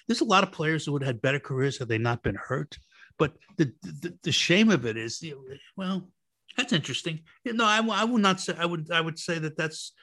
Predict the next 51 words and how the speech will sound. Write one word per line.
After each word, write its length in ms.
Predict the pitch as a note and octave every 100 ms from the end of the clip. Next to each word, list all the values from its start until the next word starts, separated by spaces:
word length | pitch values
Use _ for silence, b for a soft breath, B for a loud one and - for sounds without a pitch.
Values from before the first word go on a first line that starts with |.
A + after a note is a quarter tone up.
| b b
has 160 | D3
some 180 | - D3
merit 280 | C3+ C#3 D3
to 120 | -
it 60 | D3
for 100 | C3+
sure. 320 | - D#3 D#3+ b b
I 60 | G#3+
just 140 | -
don't 140 | G3+
put 120 | - F3
it 60 |
in 60 | C#3
the 60 |
same, 380 | C3 D3+ C#3+ C3+ - _
again, 240 | - D#3+ A#2+
it's 140 | -
not 140 | D#3 C#3+
in 100 | B2+
the 60 |
same, 400 | - D3+ C#3 C3 - _
<clears throat> 140 | _
the 380 | - - - -
same 260 | - F3 D3+
category 520 | - C#3+ C#3 C3+ B2
as 80 | A#2
a 40 |
Mickey 220 | A#2 A#2+
Mantle 400 | A#2+ A#2+ B2+ D3 - _ _ -
or 240 | B2 A#2+
Sandy 300 | - B2 A#2
Koufax 460 | B2 A#2+ D#3 D3+ -
because 360 | A#2 - A#2 - b b b -
they 100 | C3
were 120 | B2+
so 400 | - - F3 D#3+
unbelievably 720 | D#3 C3 B2 C3 B2+ A2 G#2+
great, 340 | A2+ A#2+ A#2+ -
even 200 | C3+ C3+
with 120 | A#2+
all 120 | B2+
the 140 | A#2+ A#2+
injuries. 420 | B2 C#3 D3 - b b b
I 40 | C3+
mean, 220 | C#3+ C3+
we 120 | C#3+
talked 240 | D#3 E3
about 220 | C#3+ B2 A2
Koufax 460 | D#3 F3 C3 A2
being 140 | C3 B2+
so 340 | - D#3+ D3